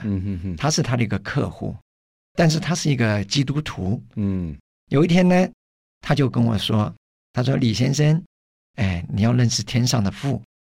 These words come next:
Speaker 1: 哦。
Speaker 2: 我就问她：“谁是我们天上的父啊？”
Speaker 1: 嗯。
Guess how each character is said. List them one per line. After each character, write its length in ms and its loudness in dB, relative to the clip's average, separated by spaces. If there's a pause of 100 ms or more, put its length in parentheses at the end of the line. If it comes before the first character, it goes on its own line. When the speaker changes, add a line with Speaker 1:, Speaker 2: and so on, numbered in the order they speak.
(100)
Speaker 1:
哦。 420 -4 (220)
Speaker 2:
我 140 -2
就 100 -2
问 140 2
她 280 0 (300)
：“谁 220 2
是 120 2
我 60 2
们 100 -2
天 220 0
上 140 0
的 100 0
父 240 -4
啊？” 180 0 (120)
Speaker 1:
嗯。 260 -2